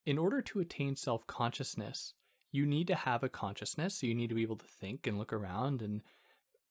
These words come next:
see things in the world. You only attain self-consciousness when you are among others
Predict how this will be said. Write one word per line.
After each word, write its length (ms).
see 260
things 300
in 80
the 60
world. 340
You 180
only 220
attain 320
self-consciousness 880
when 160
you 180
are 120
among 380
others 560